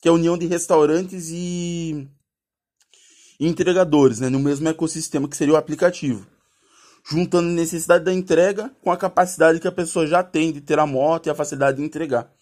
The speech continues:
Também é um ecossistema que vem sendo feito com efeito rede e com a existência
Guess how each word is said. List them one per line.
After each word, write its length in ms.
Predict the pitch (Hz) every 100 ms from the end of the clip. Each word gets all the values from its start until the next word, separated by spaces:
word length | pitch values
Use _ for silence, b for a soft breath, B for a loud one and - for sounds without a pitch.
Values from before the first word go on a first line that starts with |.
| b b b b
Também 180 | 135 139
é 40 |
um 120 | 160 156
ecossistema 680 | 160 165 165 160 156 156
que 180 | 160 170
vem 460 | 160 160 202 190 -
sendo 300 | - 156 165
feito 500 | 165 156 160 190 185 _ b b b b -
com 140 | 165
efeito 340 | 165 165 165
rede 380 | 170 156 175 170
e 40 | 175
com 160 | 180
a 80 | 170
existência 720 | 170 180 - 156 160 156 151